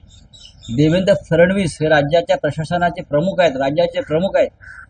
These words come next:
त्यांना हे मान्य आहे का? या ज्या आपल्या मुख्य सचिव आहेत मिसेस सौनिक, त्यांना हे मान्य आहे का की कोणीतरी एक उपरा ऐऱ्या गैऱ्या जातो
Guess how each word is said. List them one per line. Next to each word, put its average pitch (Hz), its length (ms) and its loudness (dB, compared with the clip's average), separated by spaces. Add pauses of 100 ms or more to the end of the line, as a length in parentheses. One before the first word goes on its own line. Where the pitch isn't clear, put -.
(300)
त्यांना 160 180 4
हे 180 60 4
मान्य 175 320 2
आहे 175 120 2
का? 156 260 -2 (1300)
या 151 140 4
ज्या 170 140 4
आपल्या 170 240 0
मुख्य 165 280 -6
सचिव 165 340 -4
आहेत 160 160 4 (800)
मिसेस 151 280 -4
सौनिक, 165 380 2 (680)
त्यांना 156 180 4
हे 196 100 6
मान्य 180 320 2
आहे 185 120 4
का 180 280 -4 (840)
की 151 60 -4
कोणीतरी 180 500 0
एक 160 100 -6
उपरा 160 440 2 (480)
ऐऱ्या 160 260 4
गैऱ्या 160 300 6
जातो 156 400 0